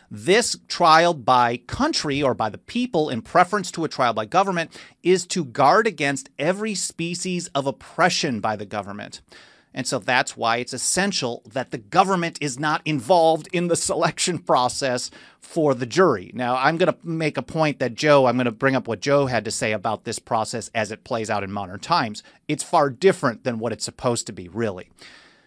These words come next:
Spooner goes on, he says, "Any government that in its own judge," and this may sound familiar to those of you who regularly read the stuff that we publish or listen to the stuff that I have to say, Spooner says, "Any government that is its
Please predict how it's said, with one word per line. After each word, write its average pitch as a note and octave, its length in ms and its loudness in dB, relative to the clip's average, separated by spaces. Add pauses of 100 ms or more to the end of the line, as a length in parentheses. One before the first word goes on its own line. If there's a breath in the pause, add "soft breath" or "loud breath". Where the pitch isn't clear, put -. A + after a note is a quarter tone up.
(460 loud breath)
Spooner A#3 420 2
goes E3+ 280 4
on, C3+ 160 2
he G#2+ 80 -6
says, B2+ 320 -4
"Any A3 200 -2
government D#3+ 540 2 (100)
that C3+ 440 -2
in E3 200 -4
its G3+ 300 -4
own D#3 380 -4
judge," C#3+ 320 -2
and B2+ 120 -8
this B3 200 0
may G#3+ 100 -2
sound D#3 300 -4
familiar C#3 720 -4
to A#2+ 120 -10
those D3 280 -2
of A#2 100 -6
you B2+ 200 -4
who B2 200 -2
regularly B2 640 -2
read B2+ 400 -10
the B2+ 80 -10
stuff - 320 -4
that A2+ 160 -6
we B2 160 -6
publish B2 480 -6
or G2 80 -6
listen B2+ 320 -6
to A#2 60 -8
the G#2+ 60 -10
stuff - 280 -4
that A2 140 -8
I B2+ 140 2
have B2 200 0
to A#2+ 100 -10
say, A#2+ 320 -6 (560 loud breath)
Spooner F#3+ 400 -2
says, A#2+ 360 -2 (100)
"Any G3 320 -2
government C3 560 0
that A#2+ 320 -6
is C#3+ 380 -6
its - 260 -10